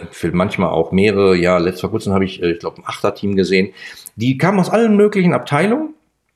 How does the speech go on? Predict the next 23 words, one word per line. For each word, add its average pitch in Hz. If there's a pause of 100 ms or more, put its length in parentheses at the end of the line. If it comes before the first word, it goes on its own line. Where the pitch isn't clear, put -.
(220)
Es -
gab 131
einen 123
Onboarding-Prozess, 139
die 95
haben 104
sich 98
tagelang 110
zusammengesessen, 135
unter 110
anderem, 110
äh, 95
Workshops 135
gemacht, 110 (340)
auch 123
mit 131
der 101
Geschäftsführung 131
dabei, 110
eigentlich 101
ziemlich 92
wertschätzend. 120 (420)
Aber 147